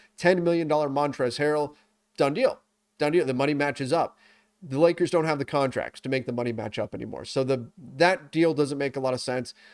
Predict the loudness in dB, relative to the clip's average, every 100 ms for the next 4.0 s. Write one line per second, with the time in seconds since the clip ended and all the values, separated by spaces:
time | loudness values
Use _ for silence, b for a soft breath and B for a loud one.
0 | b -2 0 2 2 0 0 2 2 -2
1 | B B -2 2 2 0 -4 0 0 0
2 | -2 -2 -4 -4 -8 -20 _ _ 0 2
3 | 2 2 0 2 2 2 2 0 -4